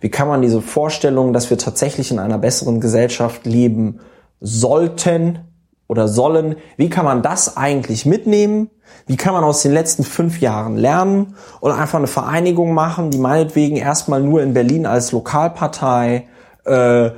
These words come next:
zweitausendsechzehn wieder den Einzug schafft? So. Und wenn ich mir das angucke, es ist jetzt nicht unmöglich, ja. Also das letzte Mal,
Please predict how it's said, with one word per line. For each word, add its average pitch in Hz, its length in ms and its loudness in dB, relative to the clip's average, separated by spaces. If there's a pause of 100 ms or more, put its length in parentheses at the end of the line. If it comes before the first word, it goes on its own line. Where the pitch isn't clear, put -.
zweitausendsechzehn 120 880 0
wieder 110 160 -2
den 104 160 -4
Einzug - 440 -8
schafft? - 420 -14 (140)
So. - 300 -14 (340)
Und 139 200 0
wenn 147 120 0
ich 165 160 -2
mir 160 100 2
das 135 160 4
angucke, 175 540 -2
es - 220 -2
ist 160 180 0
jetzt 160 220 0
nicht 156 300 0
unmöglich, 120 600 0
ja. 165 240 0
Also 131 200 -2
das 127 120 -2
letzte 175 340 0
Mal, 147 500 0